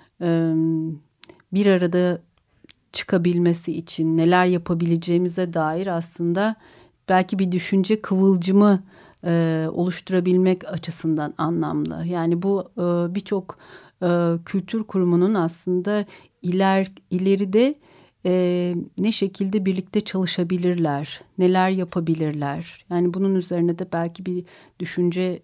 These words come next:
e, egzersizi gibi de düşün-, e, düşünülebilir. E,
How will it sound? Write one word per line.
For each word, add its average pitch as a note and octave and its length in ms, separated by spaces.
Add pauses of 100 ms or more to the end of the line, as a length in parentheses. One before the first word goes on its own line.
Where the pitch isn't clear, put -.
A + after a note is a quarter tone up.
e, E3 600 (420)
egzersizi E3+ 720
gibi E3+ 240
de D#3 140
düşün-, D#3+ 400
e, E3 360 (640)
düşünülebilir. E3+ 680 (800)
E, F#3 300